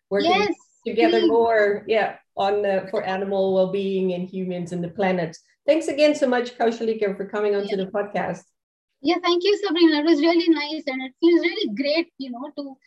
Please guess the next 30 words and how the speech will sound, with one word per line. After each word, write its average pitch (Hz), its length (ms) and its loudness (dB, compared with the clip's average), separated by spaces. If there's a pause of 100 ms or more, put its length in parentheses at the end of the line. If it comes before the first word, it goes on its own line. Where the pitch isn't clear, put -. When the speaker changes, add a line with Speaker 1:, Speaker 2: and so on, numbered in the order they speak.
(260)
Speaker 2:
be 269 160 -2
on 269 280 0
the 247 220 -4
other 285 360 0
side 240 240 0
of 349 200 4
the 370 60 -2
<laughs> 339 80 -4
podcast, 370 880 2
<laughs> 605 100 -6 (480)
as 294 140 -6
it 320 160 -4
were. 294 300 -6 (120)
Thank 311 280 -4
you. 247 80 -8 (320)
Speaker 1:
Hey, 349 180 0
Carrie, 330 580 2
welcome 311 400 -2
to 320 120 -6
the 294 80 -4
podcast. 277 760 -4
Delighted 262 560 0
to 269 140 -8
have 254 200 -4
you 254 260 -2
on 240 160 -2
the 233 80 2
Global 240 640 0
Collaborator 226 640 -4
team. 240 520 -8